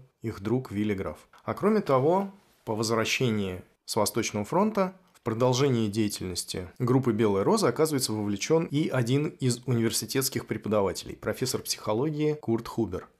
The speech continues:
Хубер был одним из адресатов первых листовок "Белой розы", и несмотря на то, что он, э, с сорокового года состоял в Н С Д А П, власти он не поддерживал.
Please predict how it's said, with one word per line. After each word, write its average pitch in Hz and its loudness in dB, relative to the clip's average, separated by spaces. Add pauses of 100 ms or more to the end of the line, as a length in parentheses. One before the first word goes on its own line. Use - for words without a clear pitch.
(260)
Хубер 185 4
был 151 2
одним 131 2
из 117 2
адресатов 117 0
первых 101 0
листовок 101 -2
"Белой 95 0
розы", 117 0 (240)
и 139 2
несмотря 135 4
на 131 4
то, 131 2
что - 0
он, 113 2
э, 101 -4
с - -2
сорокового 113 2
года 104 -2
состоял 101 -2
в 95 -6
Н 95 -4
С 92 -8
Д 92 -4
А 92 -4
П, 180 -2 (180)
власти 127 0
он 127 2
не 123 0
поддерживал. 101 -6